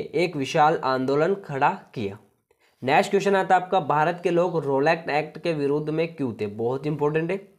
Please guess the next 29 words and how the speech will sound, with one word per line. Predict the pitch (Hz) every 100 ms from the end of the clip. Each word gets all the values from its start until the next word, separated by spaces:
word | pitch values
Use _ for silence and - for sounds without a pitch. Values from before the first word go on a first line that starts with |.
| _ _ _ _ _ _ 135
देखो, | 143 117 - - - - -
सरकार | - 156 170 196 190
बिना | 165 175 175 135
मुकदमा | 135 139 151 151 175 170
चलाए | 147 143 151 160
किसी | 156 139 - 170
भी | 143 165
व्यक्ति | 139 120 - 160
को | 156 127
बंदी | 127 127 143 156
बना | 131 139 143
सकती | 147 - 143
थी, | 160 160 - _ _
इस | 147 143 - 123
एक्ट | 131 -
में | 143 143
ये | 127 127
भी | 131
था। | 135 143 143 _ _ _ _
ऐसे | - 160 180
व्यक्ति | 160 156 170
को | 165 131 120
जिस | 123 160 170
पर | 160
क्रांतिकारी | 156 147 131 127 147 147 156
होने | 147 139
का | 147
संदेह | 156 135 123 131
हो, | 110